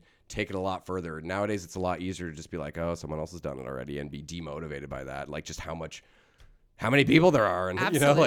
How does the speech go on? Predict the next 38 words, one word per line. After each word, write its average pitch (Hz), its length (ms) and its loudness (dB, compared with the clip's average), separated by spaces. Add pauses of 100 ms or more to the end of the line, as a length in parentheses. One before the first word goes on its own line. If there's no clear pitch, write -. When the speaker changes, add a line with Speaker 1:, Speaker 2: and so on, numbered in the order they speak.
(140)
Speaker 1:
you 170 40 0
know, 165 60 -2
like 175 80 2
Speaker 2:
I - 20 2
was 254 220 -2
really 196 260 0
surprised. 196 500 -2
I 160 200 0
socked 160 500 -4
Edible 160 300 -4
Chef 165 340 -4
into 151 580 -4
the 139 140 -10
Google 135 300 -8
search, 127 340 -8
and 131 160 -6
nothing, 143 480 -8 (240)
I 147 120 -10
couldn't 160 260 -8
find 165 260 -8
anything. 311 240 -6
Speaker 1:
Yeah, 113 100 -2
Speaker 2:
I'm 147 60 -2
like, - 120 2
Speaker 1:
really. 78 180 -6 (240)
Speaker 2:
"Are 143 80 -12
you 131 80 -12
kidding 143 320 -14
me?" 415 200 -8 (360)
Mind 220 180 4
you, 240 60 4
this 220 220 4
was, 185 160 0
like 151 260 0
Speaker 1:
Just - 180 -2
one 131 180 8
cannibal. 117 520 4 (380)
No. 85 160 -4